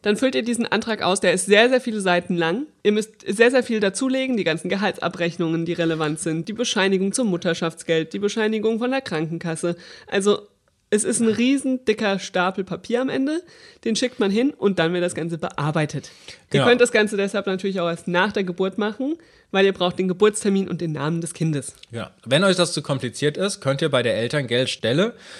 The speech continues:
Speaker 2: für einen Gegenwert von achtzig bis hundert Euro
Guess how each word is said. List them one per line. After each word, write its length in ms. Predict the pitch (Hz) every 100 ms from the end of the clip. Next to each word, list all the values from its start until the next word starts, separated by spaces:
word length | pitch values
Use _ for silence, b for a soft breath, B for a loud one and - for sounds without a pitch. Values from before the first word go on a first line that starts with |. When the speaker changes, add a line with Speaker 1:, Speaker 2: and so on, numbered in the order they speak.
| B
Speaker 2:
für 640 | - - 147 170 170 170 180 -
einen 560 | 127 131 135 135 135 127 117
Gegenwert 380 | 151 170 151 -
von 220 | 135 131
achtzig 380 | 135 - 143 -
bis 220 | 131 -
hundert 260 | 123 117
Euro 500 | - 151 180 180 180